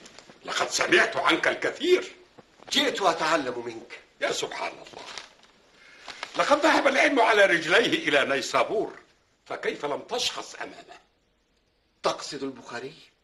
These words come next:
Speaker 1: نعم.
Speaker 2: إني أحد تلاميذه، ولولاه ما خرجت من نيسابور.
Speaker 1: لم قصدتني؟
Speaker 2: أنت قبلة العلم في عصرنا.
Speaker 1: أستغفر الله العظيم يا ولدي،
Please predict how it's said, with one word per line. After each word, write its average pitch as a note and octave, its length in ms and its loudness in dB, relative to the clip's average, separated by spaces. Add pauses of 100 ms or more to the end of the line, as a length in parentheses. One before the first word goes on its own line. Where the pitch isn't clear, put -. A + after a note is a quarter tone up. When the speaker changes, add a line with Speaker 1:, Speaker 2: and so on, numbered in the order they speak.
(200)
Speaker 1:
نعم. G2+ 540 -4 (420)
Speaker 2:
إني D#3+ 380 0
أحد G#2 300 -2
تلاميذه، G2 580 -12 (840)
ولولاه A2+ 560 -2 (880)
ما D#3+ 180 2
خرجت C#3+ 440 -4
من B2 180 -8
نيسابور. G2+ 540 -12 (420)
Speaker 1:
لم E3+ 280 -8
قصدتني؟ - 760 -14 (540)
Speaker 2:
أنت E3 280 0
قبلة B2 400 -6
العلم G#2+ 360 -8
في - 160 -16
عصرنا. - 440 -16 (320)
Speaker 1:
أستغفر - 500 -10
الله G2 280 -8
العظيم F2+ 440 -12
يا F#2 160 -10
ولدي، - 420 -14